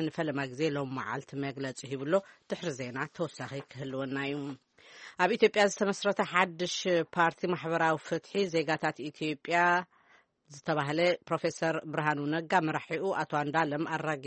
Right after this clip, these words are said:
ከዓ ምኽትል ገይሩ መሪጹሎም። እቲ ፓርቲ ሎሚ ኣብ ዘካየዶ ምርጫ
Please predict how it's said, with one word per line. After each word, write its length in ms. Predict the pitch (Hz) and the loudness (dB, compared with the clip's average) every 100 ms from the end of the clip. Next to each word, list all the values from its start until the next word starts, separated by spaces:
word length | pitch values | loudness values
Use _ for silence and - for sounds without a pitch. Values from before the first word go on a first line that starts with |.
| 143 | -6
ከዓ 160 | - 170 | -2 -2
ምኽትል 540 | 156 - 165 - 151 143 | -2 -2 -4 -4 -6 -6
ገይሩ 300 | 135 143 139 | -4 -4 -4
መሪጹሎም። 560 | 131 143 147 160 156 147 135 - - - | -4 -4 -4 -4 -2 -2 -4 -12 -16 -10
እቲ 120 | 160 - | -6 2
ፓርቲ 220 | 175 - | 2 4
ሎሚ 200 | 165 165 | 2 2
ኣብ 140 | 170 156 | 2 2
ዘካየዶ 480 | 165 - 165 165 170 175 175 - | -2 0 4 4 6 6 6 2
ምርጫ 300 | 165 170 - | -2 -2 2